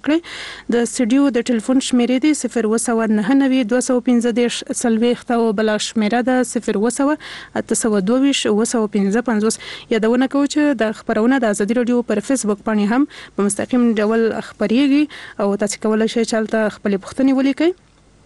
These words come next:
فیسبوک ډاټ کام سلاش آزادي راډیو مه هیروئ. اه، ډاکټر صاحب، اه، م، که په سر کې راته ووایئ چې ولې په رواني ناروغیو د اخته کسانو، اه، شمیر مخ په ډېرېدو دی، اه، تاسې عوامل په څه کې ګورئ؟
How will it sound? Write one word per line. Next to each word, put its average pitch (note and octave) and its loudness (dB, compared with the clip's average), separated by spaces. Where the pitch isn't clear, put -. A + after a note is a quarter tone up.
فیسبوک B3+ -2
ډاټ C4 -2
کام D#4+ 2
سلاش B3+ 0
آزادي G#3 0
راډیو A3 2
مه G#3 2
هیروئ. G3 0
اه، - -4
ډاکټر D4+ -2
صاحب، G4 0
اه، G#3+ 2
م، G3+ 0
که G#3 0
په A3 -2
سر D#4+ 0
کې D4+ -2
راته C#4 0
ووایئ C#4 2
چې C4 -2
ولې D4+ 4
په B3 -2
رواني G#3+ 2
ناروغیو A#3 2
د G3 -4
اخته F#3+ -2
کسانو، A3+ 0
اه، G3 0
شمیر A3 0
مخ G#3+ 0
په G3+ 0
ډېرېدو G3+ 0
دی، B3 0
اه، - -10
تاسې A#3+ -2
عوامل A#3+ 2
په C4 -4
څه - -4
کې G#3+ -2
ګورئ؟ F#3+ -2